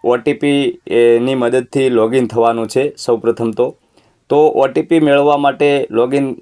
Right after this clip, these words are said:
થવા માટે આ પેજની અંદર સૌપ્રથમ તો તમારે અહીંયા જે મોબાઈલ નંબર લખેલો છે ત્યાં તમારો મોબાઈલ નંબર એન્ટર કરવાનો છે.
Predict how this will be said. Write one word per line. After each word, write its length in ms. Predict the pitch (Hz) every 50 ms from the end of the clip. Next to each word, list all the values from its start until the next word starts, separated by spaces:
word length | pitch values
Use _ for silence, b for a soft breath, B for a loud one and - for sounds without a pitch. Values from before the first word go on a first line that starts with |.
| - -
થવા 220 | - 135 131 135
માટે 280 | 135 131 127 110 135 131
આ 80 | 131
પેજની 420 | 123 113 - 123 123 120 120 127 127
અંદર 220 | 127 127 127 131
સૌપ્રથમ 560 | 120 - 135 123 123 120 - 120 - 135 123
તો 180 | 117 - 127 131
તમારે 420 | - - 120 120 123 123 127 127
અહીંયા 320 | - - 113 123 127 123 120
જે 160 | 117 117 127
મોબાઈલ 360 | 117 107 107 110 127 127 131
નંબર 380 | 131 127 123 123 123 123 120 - - _ -
લખેલો 380 | 107 110 107 - - 123 123 127
છે 300 | 120 - 135 101 82 - b b b b b b b b -
ત્યાં 220 | 127 127 139 143 139
તમારો 340 | - 131 131 131 131 131
મોબાઈલ 360 | 131 120 113 113 120 123 123 123
નંબર 220 | 120 120 120 120
એન્ટર 300 | 117 110 110 107 120 120
કરવાનો 480 | 117 - 110 107 107 107 107 107 104 95
છે. 280 | - - 127 147 -